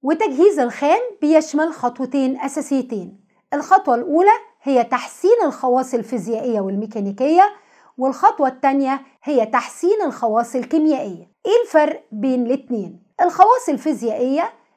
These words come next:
بتشمل عملية من تلاتة. العملية الأولى هي عملية التكسير، أو في عملية تانية تسمى التلبيد، وفي عملية تالتة بنسميها عملية التركيز.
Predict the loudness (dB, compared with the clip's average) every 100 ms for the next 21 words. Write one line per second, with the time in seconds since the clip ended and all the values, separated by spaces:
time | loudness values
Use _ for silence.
0 | -4 0 2 2 0 -2 -2 -4 -4 -2
1 | -2 -2 -2 0 0 0 0 0 -4 -18
2 | _ -2 0 2 0 0 -2 -2 0 2
3 | 2 0 _ -2 -2 -2 -4 -6 -8 -12
4 | -12 -12 -10 -6 -2 -2 -6 _ _ 0
5 | 2 4 0 -10 -6 -4 -2 -4 -2 0
6 | 0 -2 -4 -6 -10 -12 -8 0 0 0
7 | -6 -14 -10 -10 -6 -6 -4 0 2 0
8 | -2 -10 -10 -10 0 2 2 0 0 0
9 | 0 0 -2 -2 -4 -6 _ -6 -6 -6
10 | -6 -4 -4 -6 -8 -8 -6 -6 -8 -2
11 | -2 -2 -4 -4 -6